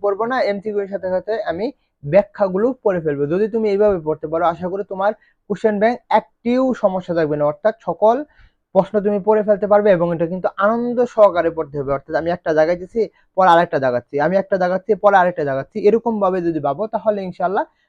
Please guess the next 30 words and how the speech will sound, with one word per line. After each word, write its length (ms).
তোমরা 200
কিন্তু, 280
আহ, 260
কোশ্চেন 300
ব্যাংকটা 280
সলভ 180
করতে 200
পারবে। 240
আর 140
আমি 200
বলবো 220
যে 80
অবশ্যই 300
চ্যানেলটি 240
সাবস্ক্রাইব 320
করে 160
পাশে 240
থাকবে 320
এবং 120
পানকড়ি 360
তোমাদের 320
জন্য 180
বেস্ট 300
হবে। 180
আমি 120
মনে 120
করি, 160
আমি 140
মনে 220
করি 200